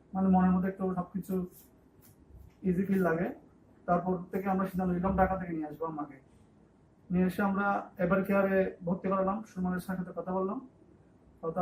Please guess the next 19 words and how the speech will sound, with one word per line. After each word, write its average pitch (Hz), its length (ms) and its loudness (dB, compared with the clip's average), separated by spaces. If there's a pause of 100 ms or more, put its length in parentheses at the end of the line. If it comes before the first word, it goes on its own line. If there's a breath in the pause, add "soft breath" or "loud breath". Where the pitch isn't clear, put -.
বলে 180 140 2
আমরা 170 260 2 (440)
মঙ্গলবার 160 420 0
ভর্তি 170 200 -6
হয়েছি। 185 260 0 (1120)
শনিবারে 180 380 4
আমার 165 160 2
আম্মার 160 220 -2
অপারেশন 147 340 -2
হয়। 196 160 -2 (800)
আলহামদুলিল্লাহ 175 580 0
অপারেশন 170 380 -2 (880)
সবার 170 340 0
দোয়ায় 160 240 -2 (100)
সাকসেস 170 420 -4
হয়েছে। 180 240 -2 (1500)
সাকসেস 180 380 -8
হওয়ার 190 240 4
পরে 180 200 0